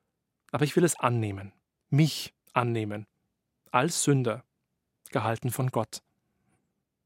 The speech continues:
Nach einer guten Stunde steht das Paar vom Sofa auf. Erst er, dann sie. Nacheinander gehen sie durch die Tür. Ich öffne das Fenster, um durchzulüften. In der Ferne sehe ich die beiden auf der Straße,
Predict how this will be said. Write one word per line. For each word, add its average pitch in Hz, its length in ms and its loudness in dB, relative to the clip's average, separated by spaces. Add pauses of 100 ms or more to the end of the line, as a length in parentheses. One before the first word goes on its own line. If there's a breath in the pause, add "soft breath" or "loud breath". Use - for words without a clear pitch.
(680)
Nach 143 140 2
einer 127 180 2
guten 190 300 2
Stunde 185 600 2
steht - 460 0
das - 220 2
Paar 131 320 2
vom 143 160 0
Sofa 120 400 -2
auf. - 360 -8 (600)
Erst - 280 0
er, 143 320 0 (240)
dann 147 180 4
sie. 117 240 -4 (880)
Nacheinander 135 840 2
gehen 131 220 2
sie 123 120 2
durch 123 160 2
die 131 160 -4
Tür. 117 340 -8 (840)
Ich - 140 -14
öffne 147 240 2
das 131 160 2
Fenster, 139 460 0
um 139 100 0
durchzulüften. 120 800 0 (1120)
In 139 80 -4
der 127 120 2
Ferne 147 580 0
sehe 135 260 0
ich 135 120 -2
die 143 100 -4
beiden 123 500 0
auf 127 160 -4
der 139 120 0
Straße, 117 600 -2